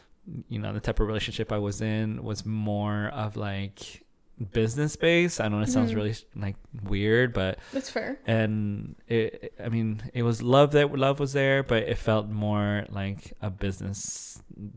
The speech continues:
Speaker 1: I guess, like, relationship. And so I was contemplating going back, and then one day I was like, "I'm gonna move back, and I'm gonna try this photography thing." And yeah, I told her, we broke up,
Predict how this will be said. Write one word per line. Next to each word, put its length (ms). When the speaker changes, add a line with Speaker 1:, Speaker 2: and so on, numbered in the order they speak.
Speaker 1:
I 120
guess, 220
like, 160
relationship. 640
And 180
so 280
I 160
was 360
contemplating 440
going 220
back, 480
and 180
then 280
one 160
day 120
I 20
was 120
like, 160
"I'm 80
gonna 180
move 180
back, 380
and 160
I'm 140
gonna 140
try 220
this 200
photography 540
thing." 440
And 600
yeah, 160
I 40
told 300
her, 280
we 100
broke 300
up, 320